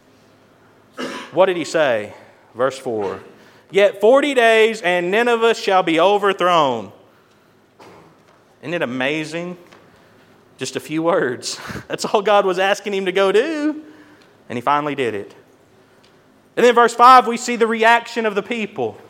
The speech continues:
It says, "So the people of Nineveh believed God and proclaimed a fast and put on sackcloth from the greatest of them even to the least of them. For word came unto the king of Nineveh, and he arose from his throne,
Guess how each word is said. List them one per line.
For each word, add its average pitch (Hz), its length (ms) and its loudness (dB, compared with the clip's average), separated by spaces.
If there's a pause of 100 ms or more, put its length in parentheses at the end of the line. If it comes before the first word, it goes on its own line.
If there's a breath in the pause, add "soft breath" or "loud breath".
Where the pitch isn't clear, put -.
(760 soft breath)
It - 80 -2
says, 247 160 0
"So 269 140 6
the 240 100 4
people 294 440 -2
of 220 100 0
Nineveh 262 340 4
believed 233 500 0
God 254 300 6
and 254 100 -2
proclaimed 254 400 0
a 214 80 2
fast 262 460 2
and 233 100 -6
put 262 120 4
on 233 120 2
sackcloth 247 640 2
from 208 140 -6
the 180 80 -2
greatest 220 460 0
of 226 120 -2
them 262 280 0 (180 loud breath)
even 285 300 2
to 269 100 -4
the 247 100 4
least 262 400 0
of 214 140 0
them. 160 320 -2 (500 loud breath)
For 247 140 10
word 262 320 8
came 277 280 0
unto 254 120 2
the 214 80 0
king 294 320 -2
of 226 100 2
Nineveh, 226 320 2
and 247 140 0
he 240 160 0
arose 220 460 4
from 254 140 -2
his 233 140 -2
throne, 254 360 2